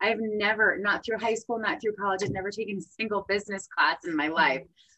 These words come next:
Um, I'm not <laughs> an accountant. I, you know, so all these kind of barriers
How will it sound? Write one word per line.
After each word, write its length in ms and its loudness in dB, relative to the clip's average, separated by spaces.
Um, 180 4
I'm 160 2
not 300 4
<laughs> 40 4
an 120 10
accountant. 720 2
I, 160 8
you 160 -2
know, 100 0
so 240 0
all 220 4
these 220 8
kind 220 4
of 140 -6
barriers 640 2